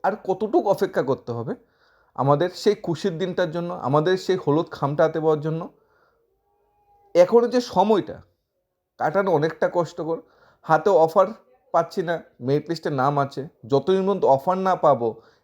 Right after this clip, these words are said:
এতক্ষণ পর্যন্ত একটা না একটা কনফিউশন, একটা না একটা তো, মানে, টেনশন মনে হতে থাকবে। কিন্তু এত টেনশন নেওয়ারও কিছু নেই। তার একটাই কারণ, বর্তমান সরকার দুই হাজার আঠাশ পর্যন্ত একটা নিঃসন্দেহে চলে যাবে। আঠাশে নির্বাচনের পর কী হবে কেউই বলতে পারছে না।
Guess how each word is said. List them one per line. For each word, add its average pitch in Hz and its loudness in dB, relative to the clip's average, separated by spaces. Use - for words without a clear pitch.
এতক্ষণ 160 -4
পর্যন্ত 175 -4
একটা - -4
না 180 -2
একটা 190 -6
কনফিউশন, 175 -2
একটা 165 -2
না 180 -4
একটা 180 -6
তো, 196 0
মানে, 165 -4
টেনশন 160 0
মনে 190 -2
হতে 202 -2
থাকবে। 180 0
কিন্তু 220 -2
এত 180 2
টেনশন 180 2
নেওয়ারও 208 0
কিছু 180 -6
নেই। 175 -8
তার 180 4
একটাই 220 2
কারণ, 208 0
বর্তমান 151 -2
সরকার 185 0
দুই 156 2
হাজার 175 2
আঠাশ 156 0
পর্যন্ত 170 -4
একটা 165 -6
নিঃসন্দেহে 170 -4
চলে 170 -2
যাবে। 175 -4
আঠাশে 139 -2
নির্বাচনের 160 -2
পর 160 -4
কী 165 -8
হবে 170 -2
কেউই 139 0
বলতে 165 0
পারছে 151 0
না। 170 -10